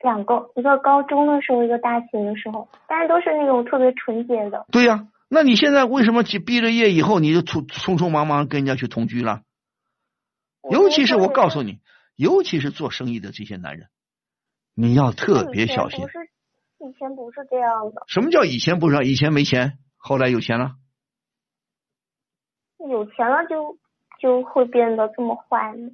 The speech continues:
Speaker 2: 嗯，不是坏不坏，那没办法，人是要变的。有时候要，有的人可以不变啊。我们，我们在上海最近开了一档节目，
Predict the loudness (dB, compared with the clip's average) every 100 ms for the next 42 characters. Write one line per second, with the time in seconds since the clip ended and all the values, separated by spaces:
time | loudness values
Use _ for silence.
0 | _ -6 -4 2 2 4 2 2 4 2
1 | 2 2 2 2 0 -4 -10 -12 _ _
2 | _ _ _ _ -2 2 2 2 0 0
3 | 0 -2 -2 0 2 2 2 0 0 2
4 | 0 0 -2 -2 -2 -2 -2 -6 _ _
5 | _ _ -2 0 0 0 -2 -4 -6 _
6 | _ -8 -4 -4 -4 -4 -4 -4 -4 -6
7 | -6 -6 -6 -6 -6 -6 -6 -6 -6 -6
8 | -4 -6 -8